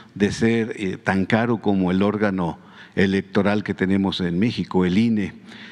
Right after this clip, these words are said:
Y comentarle que entre, eh, las atribuciones que tiene el ine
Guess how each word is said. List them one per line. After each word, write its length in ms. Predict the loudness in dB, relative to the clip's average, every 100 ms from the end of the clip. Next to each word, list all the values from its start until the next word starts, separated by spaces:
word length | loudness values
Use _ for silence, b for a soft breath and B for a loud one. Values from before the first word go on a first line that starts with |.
| B B
Y 180 | 0 2
comentarle 680 | 0 2 0 0 2 0
que 120 | 2 2
entre, 760 | 2 2 2 2 0 2 2
eh, 40 | 2
las 220 | 0 -2
atribuciones 880 | 0 2 2 2 2 2 0 -2 0
que 140 | -2
tiene 640 | 2 2 2 0 0 0
el 120 | 2
ine 380 | 2 2 0 -4